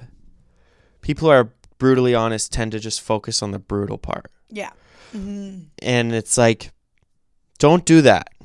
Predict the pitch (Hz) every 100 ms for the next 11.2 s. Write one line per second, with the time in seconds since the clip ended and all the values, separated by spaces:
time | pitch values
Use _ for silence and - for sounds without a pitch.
0 | - - - - - - - 107 73 160
1 | 160 170 165 160 156 139 - 151 151 131
2 | 131 151 139 151 143 139 135 131 135 113
3 | - 110 - 131 - _ - 170 139 107
4 | 104 120 143 117 170 - 202 190 214 -
5 | 190 170 - - 117 131 165 269 - 254
6 | 247 196 190 202 202 - 226 233 - 254
7 | - - 185 214 165 170 180 156 185 185
8 | 190 196 208 269 269 - 214 214 202 185
9 | 156 135 143 151 156 - 175 - 175 175
10 | - 139 139 135 139 - 151 143 131 131
11 | 139